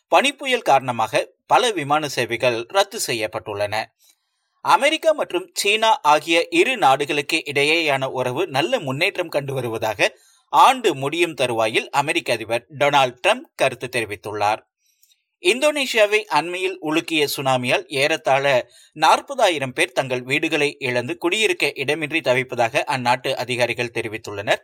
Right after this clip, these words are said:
ஏழாயிரத்திற்கும் அதிகமானோர் காயமடைந்திருப்பதாகவும் அவர்கள் தெரிவித்தனர்.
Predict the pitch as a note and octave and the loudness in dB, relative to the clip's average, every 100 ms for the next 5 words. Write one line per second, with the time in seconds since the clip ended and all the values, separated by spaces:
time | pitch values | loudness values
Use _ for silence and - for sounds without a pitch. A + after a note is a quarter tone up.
0 | _ _ _ - D#3 F#3+ C#4+ D4 C#4 C#4 | _ _ _ -4 2 4 4 2 -6 -12
1 | B3 A#3+ D3+ C3+ B2+ B2 C3 B2+ B2 C#3+ | -6 0 0 0 0 0 0 0 2 2
2 | A#3 G#3+ C#3+ B2+ A#2+ - A#2+ A2 A2+ B2 | 0 -4 -6 -4 -8 -4 0 0 -2 -8
3 | A#2+ - C3 A#2+ C3+ - A2+ G2+ G2 G2+ | -8 -2 -2 0 -4 -4 -6 -6 -8 -6
4 | G#2 | -4